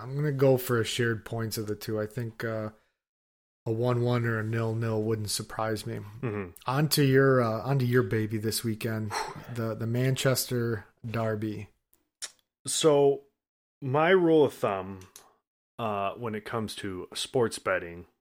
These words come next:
Speaker 2: is never bet on your own team. I don't bet
Speaker 1: Amen.
Speaker 2: against them.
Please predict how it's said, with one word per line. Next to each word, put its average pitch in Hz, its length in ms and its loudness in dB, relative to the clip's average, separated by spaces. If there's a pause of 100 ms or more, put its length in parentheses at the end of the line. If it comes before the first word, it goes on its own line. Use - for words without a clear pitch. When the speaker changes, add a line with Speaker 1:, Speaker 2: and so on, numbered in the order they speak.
(320)
Speaker 2:
is 98 400 0
never 120 400 4
bet 104 340 2
on 95 220 -4
your 95 240 -2
own 92 140 -6
team. - 340 -12 (140)
I 95 80 -4
don't 90 180 -6
bet 143 120 0
Speaker 1:
Amen. 143 100 4
Speaker 2:
against 139 360 6
them. 175 340 4